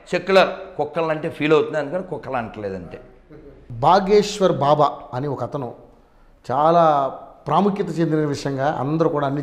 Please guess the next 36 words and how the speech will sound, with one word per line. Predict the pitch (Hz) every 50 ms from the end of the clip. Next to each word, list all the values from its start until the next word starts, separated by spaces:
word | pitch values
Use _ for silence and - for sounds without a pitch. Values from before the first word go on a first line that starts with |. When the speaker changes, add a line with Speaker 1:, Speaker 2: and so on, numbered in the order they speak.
| 143 147
Speaker 2:
ఛానల్స్లో, | 135 139 131 120 101 131 143 135 139 - - - - - - -
ఇది | 127 131
only | 127 123 135 156 180 180 147
నేషనల్ | 143 156 151 151 175 170
మీడియాలో | 160 156 151 147 131
ఎక్కువ | 127 - 147 - 131
చూపిస్తున్నారు. | 123 - 104 - - 98 76 - 117
Speaker 1:
అవును. | 113 107 95 - - - - - - -
Speaker 2:
So | 226 240
ఈ, | 240 220 196 185 170 165 165 - - - -
ఈయన | 160 165 165 160
నిజంగానే | 139 127 123 127 165 190 190 190 190 190 190 190 196 202 185
బ్రిడి | 156 127 113 123 127 139 160
బాబానా | 165 151 139 135 127 127 120 131 170 233 - - - - - - - 120
లేకపోతే | 139 156 151 151 151 151 156 151 - 175
సత్యం | 175 - 127 - - 180 170
ఉన్నటువంటి | 160 151 131 127 123 113 110
బాబానా? | 110 104 104 101 104 98 95 - - - - - -
మీ | 131 147 175
ఉద్దేశం | 185 175 165 - 180 156 139 131
ఏంటి? | 120 110 92 - - - - - - - - - - - - -
Speaker 1:
నాకు | 135 135 139 127
వారి | 131 127 123 123
గురించి | 120 120 143 175 165 175 151
ఏం | 131 139 165
తెలియదు, | 175 - 139 131 139 156 151
ఇలా | 147 127 127 123 113 104 98
వార్తలు | 92 98 104 117 120 - - 151 143
వినడమే. | 127 117 110 113 127 135 117 123 165 240 - - - -
Speaker 2:
మ్మ్. | 147 170 170 160 139
Speaker 1:
కానీ | - 185 190
వారు | 175 175 170 180 175
గొప్ప | 156 - 147 151 196 208
పని | 220 254 247 208
చేస్తుందని | 190 190 190 - - 147 151 165 180 180
తెలుసు. | 196 156 123 - - -